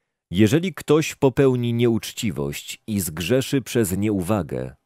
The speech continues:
przywłaszczając sobie rzeczy poświęcone Panu, to przyprowadzi jako swoje zadośćuczynienie dla Pana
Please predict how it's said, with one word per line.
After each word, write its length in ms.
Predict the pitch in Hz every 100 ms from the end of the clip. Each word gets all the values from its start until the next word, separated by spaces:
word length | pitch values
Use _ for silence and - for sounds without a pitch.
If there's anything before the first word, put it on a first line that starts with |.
| _
przywłaszczając 960 | - 98 85 95 - 113 107 110 113
sobie 460 | - - 104 87 95
rzeczy 400 | 80 113 - 131
poświęcone 720 | 117 101 - 104 92 120 101
Panu, 480 | - 110 82 67 67 - _ _ _ _ _ _ _
to 200 | 117 113
przyprowadzi 800 | - 131 - 107 101 131 139 156
jako 260 | 127 117
swoje 400 | 104 - 117 113
zadośćuczynienie 1040 | 98 113 113 - - 117 - 107 131 117 90
dla 220 | 85 82
Pana 500 | - 101 92 95